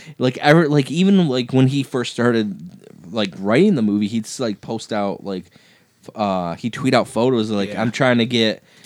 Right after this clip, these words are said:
Speaker 1: he was like, "Should I go canon or should I go my own way?" It was like, "I'm gonna," he said something like, "I'm gonna try to do, I'm gonna try to mold this with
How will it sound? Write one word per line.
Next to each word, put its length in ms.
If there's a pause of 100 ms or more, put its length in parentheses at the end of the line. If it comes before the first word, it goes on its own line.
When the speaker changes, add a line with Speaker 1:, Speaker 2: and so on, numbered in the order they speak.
(160)
Speaker 1:
he 140
was 140
like, 260
"Should 220
I 60
go 200
canon 480
or 100
should 220
I 80
go 460
my 240
own 180
way?" 200
It 40
was 100
like, 200
"I'm 80
gonna," 220 (300)
he 60
said 160
something 200
like, 180
"I'm 80
gonna 100
try 160
to 120
do, 200
I'm 120
gonna 60
try 180
to 60
mold 380
this 340 (440)
with 160